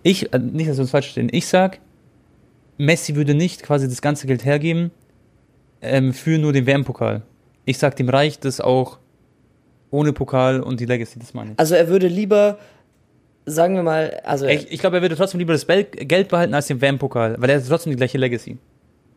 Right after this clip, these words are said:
Speaker 1: Das sag ich.
Speaker 2: Ja, aber das war ja
Speaker 1: Weil
Speaker 2: das
Speaker 1: der W-,
Speaker 2: i-Tüpfelchen.
Speaker 1: W-M-Pokal an sich, ja, das war das i-Tüpfelchen, aber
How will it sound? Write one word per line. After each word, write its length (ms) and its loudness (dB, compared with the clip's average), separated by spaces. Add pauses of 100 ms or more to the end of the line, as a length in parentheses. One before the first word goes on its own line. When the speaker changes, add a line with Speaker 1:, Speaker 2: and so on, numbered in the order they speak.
(680)
Speaker 1:
Das 120 -6
sag 180 0
ich. 140 -10 (160)
Speaker 2:
Ja, 120 -2
aber 60 2
das 160 -6
war 80 -2
ja 60 0
Speaker 1:
Weil 80 4
Speaker 2:
das 100 4
Speaker 1:
der 40 2
W-, 60 4
Speaker 2:
i-Tüpfelchen. 280 2
Speaker 1:
W-M-Pokal 220 2
an 60 2
sich, 200 0 (1200)
ja, 100 4
das 120 0
war 80 -2
das 80 -6
i-Tüpfelchen, 500 0
aber 300 0